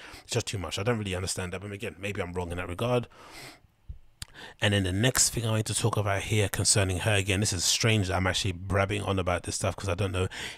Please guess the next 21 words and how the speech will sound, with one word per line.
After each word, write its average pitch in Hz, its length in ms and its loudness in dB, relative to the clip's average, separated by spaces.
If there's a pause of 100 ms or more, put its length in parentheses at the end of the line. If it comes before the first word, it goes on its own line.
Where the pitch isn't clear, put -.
(120)
anything 107 420 2
about 92 200 -2
this - 160 -4
lady 92 240 0
outside 90 340 0
from 101 180 -2
what 85 140 0
I've 85 80 -2
seen 117 600 2 (440)
online. 104 420 4
But 98 120 -4
there 101 100 4
was 101 80 2
this 101 180 0
other 139 280 6
interview 98 560 -2 (180)
that 92 140 -2
this 98 160 -4
lady 92 240 -2
did 98 440 -2
with, 98 680 0